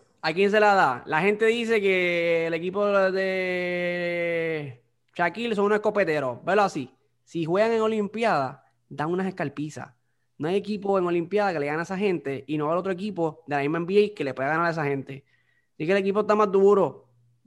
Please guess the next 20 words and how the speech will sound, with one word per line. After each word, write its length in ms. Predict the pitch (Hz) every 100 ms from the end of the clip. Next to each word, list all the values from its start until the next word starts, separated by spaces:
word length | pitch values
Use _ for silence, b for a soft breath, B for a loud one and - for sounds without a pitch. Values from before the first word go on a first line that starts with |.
| - -
Nos 260 | 160 160
fuimos 260 | 185 196 214
entonces. 640 | 214 208 190 180 170 139 143
Yo 120 | 180
se 60 |
la 80 | 208
doy 120 | 202
al 160 | 196 180
equipo 280 | 160 165 165
de 100 | 156
Shaq. 400 | 147 120 - -
Shaq 200 | 156 160
tiene 200 | 175 165
razón. 460 | 170 151 143 143 _ _
No 180 | 143 156
encuentro 360 | 170 180 180 170
cambios 260 | 175 175
posibles. 800 | 175 175 214 214 202 208 208 - _ _ _ _ _
Se 240 | - 165
acabó. 760 | 156 156 147 160 180 151 -